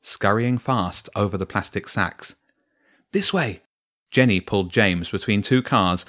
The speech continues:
and after a quick traffic check, they sprinted over the road and into the darkness of Preston Park. Clock tower, James said. I've got the Squidducken key. As they ran through the trees, downhill to the old clock tower,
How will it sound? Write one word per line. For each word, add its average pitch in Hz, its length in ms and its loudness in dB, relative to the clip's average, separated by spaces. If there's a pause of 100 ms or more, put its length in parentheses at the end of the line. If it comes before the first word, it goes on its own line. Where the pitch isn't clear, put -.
(160)
and 104 100 2
after 110 300 2
a 104 60 6
quick - 340 0
traffic - 400 0
check, - 340 -4 (200)
they 95 100 0
sprinted 127 540 2
over 113 180 4
the 107 100 2
road 98 300 0
and 98 140 -2
into 98 180 -2
the 95 100 -2
darkness 104 480 -2
of - 140 -10
Preston 95 360 -2
Park. - 440 -4 (760)
Clock - 180 2
tower, 131 360 0 (120)
James 101 300 0
said. 85 260 -2 (380)
I've 180 160 -2
got - 140 0
the 175 60 -4
Squidducken 196 460 4
key. 104 280 -2 (1300)
As 110 120 -4
they 110 100 4
ran 104 240 6
through 160 160 0
the 160 80 -2
trees, 98 480 -4 (100)
downhill 101 640 -2
to - 100 -6
the 92 120 0
old 95 200 0
clock - 220 -2
tower, 85 340 -10